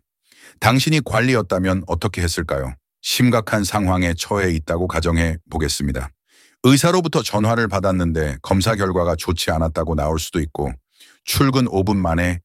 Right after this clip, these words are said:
해고되었다는 소식을 들었을 수도 있습니다. 경찰관이 문을 두드리고 십오 년을 함께한 배우자의 이혼 서류를 건네줄 수도 있었습니다.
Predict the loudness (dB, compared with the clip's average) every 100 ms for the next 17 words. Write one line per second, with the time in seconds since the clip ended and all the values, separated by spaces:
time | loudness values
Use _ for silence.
0 | -6 -2 0 0 0 0 0 0 0 -2
1 | -2 -4 -2 -4 -2 -2 -2 -6 -4 -4
2 | -4 -6 -6 -8 -14 _ _ _ _ _
3 | -4 0 2 2 0 0 0 0 0 0
4 | -2 -4 -2 -2 -4 -4 -10 -8 -2 0
5 | 2 2 2 0 0 0 -2 -2 -2 0
6 | 0 0 2 2 0 0 0 0 0 0
7 | -2 -2 -2 -2 -4 _ _ 0 4 4
8 | 2 0 -4 -4 -4 -4 -6 -6 -8